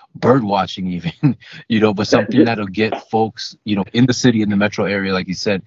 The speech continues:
Speaker 1: that's not accustomed to it, just get 'em outdoors.
Speaker 2: It's outdoors. I, I'm not saying you have to hunt. I'm not saying you have to be involved in conservation, although that'd be great. But more than, I want you to see that there's outdoors. There's so much out, even in the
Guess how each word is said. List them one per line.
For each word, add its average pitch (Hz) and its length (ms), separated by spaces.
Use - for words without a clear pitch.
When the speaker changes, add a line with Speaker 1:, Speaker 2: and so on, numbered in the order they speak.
Speaker 1:
that's 92 220
not 101 240
accustomed 110 440
to 131 160
it, 139 200
just 87 220
get 98 160
'em 101 100
outdoors. 90 600
Speaker 2:
It's 120 160
outdoors. 151 420
I, 127 160
I'm 123 200
not 143 260
saying 127 200
you 113 80
have 113 200
to 92 100
hunt. 120 260
I'm 101 80
not 101 180
saying 101 120
you 101 40
have - 100
to 87 60
be 98 100
involved 95 320
in 95 80
conservation, 95 640
although 113 300
that'd 104 220
be 95 140
great. 113 400
But 104 140
more 120 220
than, 127 180
I 101 60
want 127 240
you 117 100
to - 100
see 113 120
that 98 180
there's 95 160
outdoors. 92 480
There's 101 200
so 113 140
much 113 180
out, 104 200
even 185 260
in 160 100
the 110 100